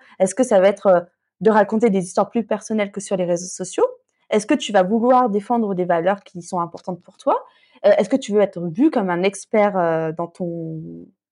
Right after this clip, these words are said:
dans ton domaine ? Euh, tu peux, voilà, comme je l'ai dit, tu peux avoir plusieurs objectifs. Moi, dans ma newsletter, typiquement, ces trois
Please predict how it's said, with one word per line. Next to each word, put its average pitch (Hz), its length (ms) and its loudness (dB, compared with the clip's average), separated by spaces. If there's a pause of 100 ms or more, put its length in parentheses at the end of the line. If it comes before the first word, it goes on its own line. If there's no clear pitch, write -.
dans 185 140 0
ton 180 200 -8
domaine ? 196 560 0 (720)
Euh, 185 420 6
tu - 140 -16
peux, 202 80 -2
voilà, 202 180 2
comme 196 180 -2
je 180 60 -2
l'ai 190 80 0
dit, 240 120 -2
tu - 120 -10
peux 190 60 2
avoir 170 160 2
plusieurs 180 280 -2
objectifs. 208 400 -2
Moi, 202 120 0
dans 196 100 0
ma 175 120 -2
newsletter, 180 420 -2
typiquement, 240 380 -2
ces 214 260 -2
trois 180 560 4